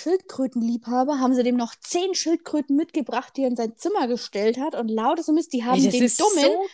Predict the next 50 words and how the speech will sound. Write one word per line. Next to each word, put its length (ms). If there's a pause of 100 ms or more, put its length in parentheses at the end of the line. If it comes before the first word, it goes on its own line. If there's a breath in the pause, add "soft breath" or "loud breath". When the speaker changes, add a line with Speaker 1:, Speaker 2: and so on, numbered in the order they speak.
Speaker 2:
gef-, 120
Speaker 1:
noch 220 (160)
dümmer 260
Speaker 2:
das 260
ist 60
so 100
Speaker 1:
dastehen 180
lassen. 180
Speaker 2:
gemein, 380
echt 340
wahr. 200
Das, 140 (140)
da 80 (160)
krieg 280
ich 100
echt 220 (720)
Speaker 1:
Ja. 400
Speaker 2:
Ah, 40 (340 soft breath)
Speaker 1:
Also 180
den 140
Speaker 2:
geht 80
gar 200
Speaker 1:
Dummen 20
Speaker 2:
nicht, 80
Speaker 1:
haben 80
Speaker 2:
ey, 80
Speaker 1:
sie 80
Speaker 2:
ganz 180
Speaker 1:
noch 60
Speaker 2:
ehrlich. 180
Speaker 1:
dümmer 200
dastehen 440
Speaker 2:
Ja, 100
Speaker 1:
lassen. 120
Speaker 2:
genau. 320
Speaker 1:
<clears throat> 760
Speaker 2:
Halt 200
Speaker 1:
Und 120
der 80
Speaker 2:
absichtlich, 80
Speaker 1:
Vater, 360
Speaker 2:
ne? 80 (1120 soft breath)
Speaker 1:
<clears throat> 680
Entschuldigung, 460
und 120
der 120
Vater, 340 (600)
Speaker 2:
Alles 180
gut. 100
Speaker 1:
ähm, 300